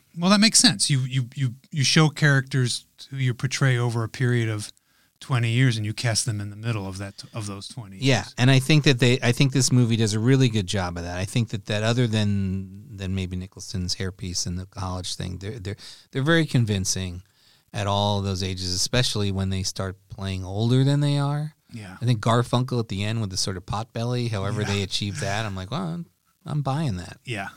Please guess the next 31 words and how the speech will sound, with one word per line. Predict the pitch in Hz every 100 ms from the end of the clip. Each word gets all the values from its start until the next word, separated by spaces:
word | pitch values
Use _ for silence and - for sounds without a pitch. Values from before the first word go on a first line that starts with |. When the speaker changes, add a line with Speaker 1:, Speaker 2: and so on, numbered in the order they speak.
| _ _ _ _ _
Speaker 1:
Yeah, | 165 165
he, | 165 -
I |
think | 170 226
he's | 202
good | - 196 101 -
in | 113
the | 104
film. | -
Speaker 2:
He's | 202 180
really | 180 233 269
good. | 139 101 - -
Speaker 1:
Yeah. | - 117 101 - -
Speaker 2:
He's | 147 143
one | 170
of | 170
these | 156 139
guys, | 131 143 139
you | 139
know | 156
how | 160 156 127 113 _ _ _ _ _ _ _ _ _
I, | 131 120 120 107 127
I |
always | 127 113 95
used | 104 -
to |
hear | 95 98
this | 92 95
thing | - 90 90 90 _ _ _ -
about | 104 95 92 95
musicians | 104 98 101 110 - 98 95 90